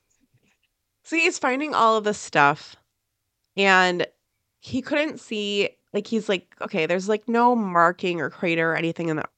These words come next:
like, in the ground in this particular area." And so he's deduced that something is shredded in the sky and fallen from above onto this area. And he's just annoyed because he's like, "This,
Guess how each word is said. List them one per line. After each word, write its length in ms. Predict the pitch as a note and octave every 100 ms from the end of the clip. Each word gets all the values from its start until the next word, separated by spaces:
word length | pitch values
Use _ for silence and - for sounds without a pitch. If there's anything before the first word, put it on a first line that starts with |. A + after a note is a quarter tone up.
| _ _ _ -
like, 140 | F3+
in 80 | E3
the 80 | D3
ground 560 | - D#3 D#3 D#3 D3+ -
in 200 | D3+ E3
this 240 | A3 -
particular 520 | - F3 D#3+ E3 D#3
area." 600 | - D3 C#3 C#3 C3+ C#3 C#3 _ _ _
And 120 | - A#3
so 80 | A#3+
he's 260 | C#4+ C#4
deduced 460 | - C4 F#3 F#3+ -
that 120 | E3
something 280 | G3 G3 A3
is 100 | F3+
shredded 520 | - - C#3+ D3+ F3
in 80 | D#3
the 100 | D3
sky 380 | - D3 C#3+ C#3+
and 180 | C#3+
fallen 540 | - D3 C#3 C#3+ C#3 C#3+
from 220 | C#3+ C#3
above 360 | C3+ A2 D#2 -
onto 160 | -
this 180 | - -
area. 440 | - C3 A#2+ D2+ - _ _ _ _ -
And 140 | A#3
he's 160 | D#4+ F4
just 200 | G#4+ -
annoyed 520 | C#4 G3+ B3 F#3 C3
because 240 | F3+ G#3
he's 140 | G#3+ G#3+
like, 220 | F#3 -
"This, 320 | A3 B3+ -